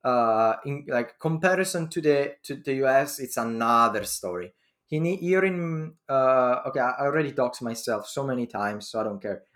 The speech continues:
I live in Milan. The most expensive university that I know of here in Milan, the maximum it would cost you one year is fifteen K, fifteen K euros.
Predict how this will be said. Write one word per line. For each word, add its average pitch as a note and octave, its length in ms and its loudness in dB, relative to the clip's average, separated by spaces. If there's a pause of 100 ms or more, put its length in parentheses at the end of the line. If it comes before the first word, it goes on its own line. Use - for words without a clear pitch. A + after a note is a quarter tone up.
I B2+ 80 0
live E3+ 160 2
in E3 140 0
Milan. B2 500 0 (500)
The C3+ 520 2 (220)
most E3 460 0
expensive D#3 580 -4
university C#3+ 680 0
that A#2 180 -4
I A2+ 120 -4
know A2+ 500 0
of A#2 160 -2
here A#2 180 -2
in A2 280 -2
Milan, B2 460 0 (540)
the C3+ 120 0
maximum D#3+ 680 -2
it C#3+ 180 -6
would D3 220 -4
cost D3+ 380 -4
you A#2+ 140 -4
one C3 260 -2
year A2+ 400 -6
is - 160 -8
fifteen B2 420 -8
K, G2+ 360 -6 (960)
fifteen C#3 300 -6
K B2+ 160 -4
euros. G#2 520 -4